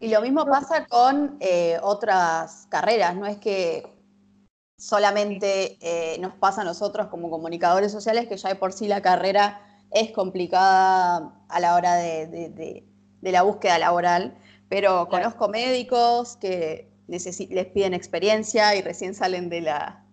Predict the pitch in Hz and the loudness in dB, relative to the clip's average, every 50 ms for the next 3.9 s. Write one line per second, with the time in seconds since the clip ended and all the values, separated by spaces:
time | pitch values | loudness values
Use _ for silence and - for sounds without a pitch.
0 | _ _ _ 180 185 175 170 170 - 170 165 160 165 156 - 190 196 202 208 - | _ _ _ -6 -4 -2 -4 -4 -4 -8 -8 -8 -12 -6 -2 2 2 4 4 4
1 | 214 214 - - - - _ _ _ _ _ _ _ - 196 202 202 196 190 190 | 2 0 -4 -8 -16 -20 _ _ _ _ _ _ _ -4 0 2 4 4 4 2
2 | 190 185 - 202 208 220 214 226 196 190 196 180 175 - 214 247 254 247 - - | 2 2 2 2 2 2 -2 -4 -6 -4 -6 -10 -4 0 0 0 0 0 -2 -2
3 | 247 247 240 240 226 196 214 233 214 - 240 233 226 226 - - - _ | -2 -2 -2 -2 -4 -4 -4 -6 -4 -2 0 0 0 0 -2 -4 -16 _